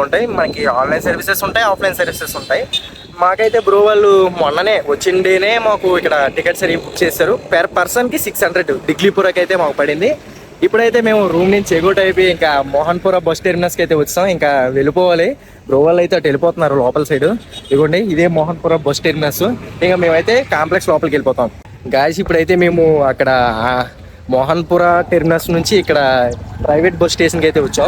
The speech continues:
పక్కనే రైట్ సైడ్ ఒక హండ్రెడ్ మీటర్స్ డిస్టెన్స్ ఉంటది. ఇక్కడికైతే వచ్చాం. ఇదిగోండి ఇక్కడైతే ప్రైవేట్ బస్సులు ఉంటాయి. ఆనంద్ ట్రావెల్స్ అనే ట్రావెల్స్ నుంచి మేము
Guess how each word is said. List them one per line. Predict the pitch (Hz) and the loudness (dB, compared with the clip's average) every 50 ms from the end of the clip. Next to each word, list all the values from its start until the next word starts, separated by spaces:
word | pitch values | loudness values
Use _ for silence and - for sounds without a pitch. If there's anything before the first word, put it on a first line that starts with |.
| 202 - | 0 -2
పక్కనే | - 131 127 156 170 160 147 | -4 -4 -2 0 0 2 2
రైట్ | 139 147 143 - | 0 0 0 0
సైడ్ | 170 156 151 143 | 0 0 0 0
ఒక | 131 135 135 131 131 127 120 - - - - - - - - - - - | 2 0 2 2 2 0 -2 -6 -16 -16 -16 -16 -16 -16 -14 -8 -4 -4
హండ్రెడ్ | 143 151 165 170 170 180 | -2 0 0 0 2 2
మీటర్స్ | 185 185 208 196 - 202 180 160 160 | 2 2 0 0 2 2 2 2 2
డిస్టెన్స్ | 156 - - 180 175 160 170 | -2 0 0 -2 0 2 0
ఉంటది. | 165 165 156 147 156 190 269 262 | 0 0 0 0 2 2 2 0
ఇక్కడికైతే | 185 - 160 147 160 147 - 170 156 | 0 0 0 0 0 0 0 0 0
వచ్చాం. | 147 - - 185 214 208 | 0 0 0 0 0 0
ఇదిగోండి | 156 143 160 160 160 190 240 254 185 | 2 0 0 0 0 -2 -2 -4 -4
ఇక్కడైతే | - - 170 170 165 175 185 - | -4 -2 -2 -2 0 0 -2 0
ప్రైవేట్ | 165 165 165 170 160 165 | 2 2 2 2 2 0
బస్సులు | 165 - - 156 139 | -2 0 -2 -6 -4
ఉంటాయి. | 117 156 202 240 269 - - - - - - - - 123 143 | -2 -2 -2 -2 -4 -8 -14 -20 -20 -20 -20 -8 -4 -2 0
ఆనంద్ | 160 175 190 196 202 196 202 | 0 0 0 0 0 0 0
ట్రావెల్స్ | 180 160 160 165 165 165 175 | 0 0 0 0 0 -2 -2
అనే | 156 156 156 147 - | 0 0 -2 -2 0
ట్రావెల్స్ | 143 139 143 156 156 - - 165 | 0 0 0 0 0 -2 -2 -2
నుంచి | 165 160 - 220 214 196 | -2 0 0 0 0 2
మేము | 175 156 151 | 2 0 0